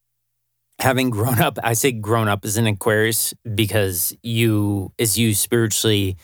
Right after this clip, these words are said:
expand your consciousness and grow, you can grow out of a sign.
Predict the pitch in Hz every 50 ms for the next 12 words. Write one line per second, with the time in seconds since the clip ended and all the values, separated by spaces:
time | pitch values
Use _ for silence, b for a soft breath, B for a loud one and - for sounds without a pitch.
0 | b b b b b b 101 - - - 117 107 92 85 - - - 135 123 120
1 | - 120 110 - - 117 113 113 107 - - - 110 110 101 92 95 101 107 104
2 | 104 107 107 117 113 113 107 98 113 117 110 98 95 104 107 104 104 107 104 -
3 | 95 95 98 92 95 - - - 120 107 101 101 - - 107 98 - - - -
4 | 101